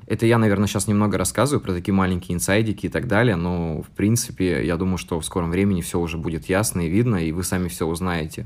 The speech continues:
Пока что многие мысли у меня как планы в голове, и в дальнейшем я их обязательно реализую. В последнее время я начинаю всё заново. Я прохожу курсы писательства, смотрю, как там что делать, изучаю видеоуроки для новичков. Мне это всё на самом деле очень интересно, потому что я хочу заново пройти этот путь и понять, куда я всё-таки иду,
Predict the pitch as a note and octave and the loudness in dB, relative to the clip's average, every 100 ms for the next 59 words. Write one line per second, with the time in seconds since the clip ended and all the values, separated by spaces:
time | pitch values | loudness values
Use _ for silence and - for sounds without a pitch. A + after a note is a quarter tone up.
0 | - G#2 A2+ A#2+ - F#2+ G2+ F#2 G2 D3+ | -4 0 2 0 2 2 4 4 2 2
1 | - F2+ F#2+ F#2+ F2+ G#2 G2 E2+ C2 E2 | 0 0 0 -2 0 2 4 2 0 0
2 | F2 A2+ C#3+ F#2 E2 G2+ D#2+ G2 A#2+ F2 | 2 2 2 2 0 -2 0 0 0 0
3 | F2+ F2 - F#2+ G2 F#2 E2+ E2 E2+ F2 | 0 -2 -4 -2 0 0 0 0 0 -2
4 | E2 E2 - - - C3 B2 G#2+ D3+ F3 | -2 -4 -2 2 4 4 4 4 4 4
5 | F#2 F#2 - B2 A2+ G2 F#2 F2+ D#2+ C#2+ | 2 0 0 0 0 0 0 0 0 -2
6 | F#2+ C#3 G2 - F#2+ A#2 A#2 - - F#2+ | -2 -2 -4 -2 -2 -2 -2 -2 -4 -2
7 | F#2+ F#2 - - - - F2+ E2+ A2 B2 | -2 -2 -4 -8 -8 -4 -4 2 4 4
8 | G2+ G#2 - F2+ - G2 F2+ F#2 F2 D#2+ | 4 0 -2 -6 -2 -2 0 0 0 -4
9 | - G2+ G#2 A#2 G2 G2+ G2 F#2+ G#2 G2 | -2 -2 2 4 4 4 4 4 4 2
10 | F2 F#2+ F#2+ F#2 - C#3+ D#3 A2 G2+ G2+ | 0 0 0 -2 0 0 2 2 2 0
11 | - A#2+ - A2 G#2+ G#2 G2+ G#2+ G2 A2+ | 2 2 2 2 4 4 4 2 2 4
12 | F3 C#3+ G2+ G#2 A#2 B2+ A2+ G#2+ A2 A2 | 2 0 -2 0 2 2 2 0 0 2
13 | A#2+ G#2+ F2 - F#2+ F#2+ F#2+ F#2 - C#3 | 2 4 2 2 0 0 -2 -4 0 0
14 | E3 - G2 F#2+ F#2+ G#2 B2 - F#2+ F2+ | 0 0 -2 2 2 2 0 0 0 0
15 | F#2+ - - F2+ G2+ C#3 D3+ | -2 -6 -4 0 2 2 2